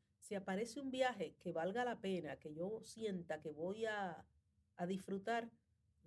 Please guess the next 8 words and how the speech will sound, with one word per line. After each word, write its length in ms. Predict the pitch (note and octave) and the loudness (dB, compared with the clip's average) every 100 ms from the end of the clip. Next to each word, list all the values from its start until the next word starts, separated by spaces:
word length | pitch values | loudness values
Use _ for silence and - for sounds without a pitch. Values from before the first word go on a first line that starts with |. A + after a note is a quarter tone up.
| E3 | -4
lo 160 | D#3 E3 | -4 -2
hago. 300 | D#3 D3+ C3+ | -2 -2 -4
Si 240 | - - F#3 | -2 0 0
no, 260 | F#3+ G3+ - _ _ | -2 -8 -14 _ _
ya 220 | - F3+ E3+ | -4 -2 -6
no". 180 | E3 F3+ _ _ _ _ _ _ _ _ _ | -12 -16 _ _ _ _ _ _ _ _ _
Tú 80 | G3 | -20
sabes. 360 | - G#3 F3 | -20 -14 -14